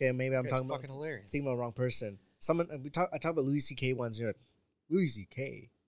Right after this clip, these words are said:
Speaker 2: No, that's not me. Not
Speaker 1: Okay,
Speaker 2: me at all.
Speaker 1: good,
Speaker 2: I'm
Speaker 1: good.
Speaker 2: almost,
Speaker 1: 'Cause you
Speaker 2: I
Speaker 1: know
Speaker 2: was
Speaker 1: his timing, he does his face like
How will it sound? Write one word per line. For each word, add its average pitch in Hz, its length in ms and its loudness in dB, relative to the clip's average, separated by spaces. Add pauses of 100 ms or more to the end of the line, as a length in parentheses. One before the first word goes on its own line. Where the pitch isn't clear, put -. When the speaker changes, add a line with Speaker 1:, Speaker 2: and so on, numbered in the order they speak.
(380)
Speaker 2:
No, 131 260 -10
that's - 180 -10
not 90 180 -20
me. 104 160 -18 (240)
Not 120 100 -8
Speaker 1:
Okay, 113 160 8
Speaker 2:
me 95 60 6
at - 60 -4
all. 127 40 4
Speaker 1:
good, 117 320 8
Speaker 2:
I'm 98 80 -18
Speaker 1:
good. 139 120 8
Speaker 2:
almost, 110 280 4 (200)
Speaker 1:
'Cause 170 180 8
you 208 60 8
Speaker 2:
I - 20 8
Speaker 1:
know 220 120 10
Speaker 2:
was 190 80 8
Speaker 1:
his 165 100 8
timing, 147 320 2
he 131 40 6
does 127 200 6
his 123 160 2
face 123 340 4
like 113 140 2